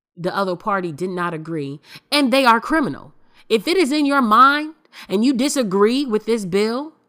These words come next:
you are, you have a criminal mind. And you know what they need to do? They need to make it legal to just shoot these people that remove condoms. I mean, I'm just saying.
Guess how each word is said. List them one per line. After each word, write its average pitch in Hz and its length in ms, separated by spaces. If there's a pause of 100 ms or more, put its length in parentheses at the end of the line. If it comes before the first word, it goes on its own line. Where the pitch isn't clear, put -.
you 226 640 (140)
are, 170 360
you 196 140
have 185 140
a 160 40
criminal 175 360
mind. 156 640 (2500)
And 208 300
you 202 180
know 262 100
what 254 160
they 233 120
need 254 240
to 269 80
do? 294 120
They 285 120
need 311 180
to 320 60
make 262 200
it 240 60
legal 254 220
to 240 80
just 240 260
shoot 247 300
these 208 200
people 185 280
that 175 120
remove 170 340
condoms. 160 380
I 202 80
mean, 247 200
I'm 269 120
just 262 200
saying. 247 420